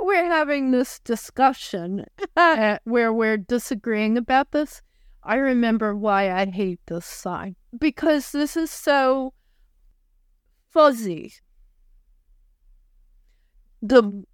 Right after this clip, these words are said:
the way the directions for the sign are written are fuzzy. And that's why I don't like this sign.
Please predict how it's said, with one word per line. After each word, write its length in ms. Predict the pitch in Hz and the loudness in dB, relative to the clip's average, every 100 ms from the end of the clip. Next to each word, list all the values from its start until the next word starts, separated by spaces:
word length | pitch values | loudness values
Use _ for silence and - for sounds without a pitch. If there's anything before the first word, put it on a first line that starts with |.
| - | -16
the 240 | 214 226 | -4 -2
way 680 | 202 190 196 240 240 269 269 | -2 -6 -2 2 2 0 -2
the 180 | 240 254 | -2 -4
directions 880 | 208 233 226 220 - - 226 226 - | -4 -4 0 -2 -4 -8 -6 -6 -8
for 180 | - 214 | -6 -4
the 140 | 214 | -4
sign 580 | - - 208 202 208 202 - | -6 -4 -2 0 -2 -4 -4
are 200 | 202 190 | -2 -2
written 680 | 190 196 214 - 190 185 175 _ _ _ _ | -4 -2 -2 -2 -4 -6 -8 _ _ _ _
are 140 | 202 185 - _ | -4 -4 -8 _
fuzzy. 560 | 220 202 175 175 139 - _ _ _ _ _ _ _ _ _ _ _ _ - | 2 2 0 -6 -8 -12 _ _ _ _ _ _ _ _ _ _ _ _ -4
And 160 | 202 | 0
that's 400 | 202 202 - - | 2 2 0 -8
why 220 | 196 196 175 | -4 -2 -2
I 60 | |
don't 240 | 180 170 - | -4 -6 -4
like 260 | 165 - | -4 -4
this 180 | - - | -6 -6
sign. 440 | - - - 170 | -8 -6 -6 -8